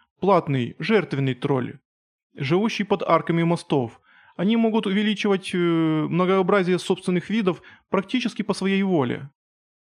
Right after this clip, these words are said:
Итак, что же было особенного в тролле, стоящем перед Айнзом? Тролли, приспособленные к пещерам, называются пещерными,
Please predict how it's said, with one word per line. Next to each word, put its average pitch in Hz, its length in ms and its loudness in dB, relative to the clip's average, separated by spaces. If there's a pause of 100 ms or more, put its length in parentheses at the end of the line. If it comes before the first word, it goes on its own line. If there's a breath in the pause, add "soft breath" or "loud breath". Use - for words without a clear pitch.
(100)
Итак, 160 680 -4 (140)
что - 220 -2
же 196 120 0
было 196 220 2
особенного 151 540 0
в 143 60 -8
тролле, 170 440 0 (180 loud breath)
стоящем 165 560 -2
перед 156 280 -2
Айнзом? 135 600 -2 (1300)
Тролли, 180 320 2
приспособленные 156 800 -2
к - 80 -10
пещерам, 165 480 0
называются 170 500 0
пещерными, 123 840 -2